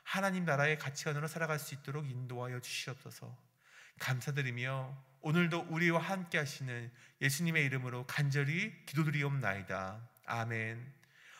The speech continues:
하늘에 계신 우리 아버지여, 이름이 거룩히 여김을 받으시오며,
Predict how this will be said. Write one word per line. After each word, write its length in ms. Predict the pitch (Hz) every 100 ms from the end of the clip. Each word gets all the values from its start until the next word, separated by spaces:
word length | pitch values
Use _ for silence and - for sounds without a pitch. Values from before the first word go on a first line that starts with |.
| -
하늘에 240 | - 190 180
계신 300 | 170 170 170
우리 160 | 143
아버지여, 880 | 147 135 131 - 113 110 107 107 127 - -
이름이 460 | 139 156 156 165
거룩히 360 | 165 135 135 156
여김을 400 | 135 131 139 143
받으시오며, 920 | - 123 131 - 113 104 104 107 117